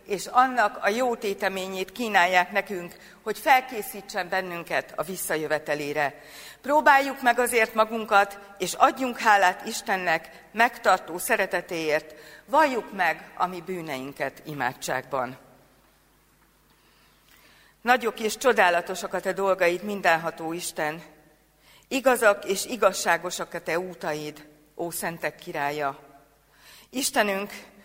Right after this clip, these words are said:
könyörű-, könyörületességből a te atyai szíved,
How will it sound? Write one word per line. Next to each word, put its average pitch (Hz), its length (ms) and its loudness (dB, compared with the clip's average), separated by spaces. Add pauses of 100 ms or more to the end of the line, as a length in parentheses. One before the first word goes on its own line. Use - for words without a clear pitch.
(320)
könyörű-, 247 680 0
könyörületességből 208 1400 2
a - 260 0
te 175 320 2
atyai 226 380 0
szíved, 190 680 0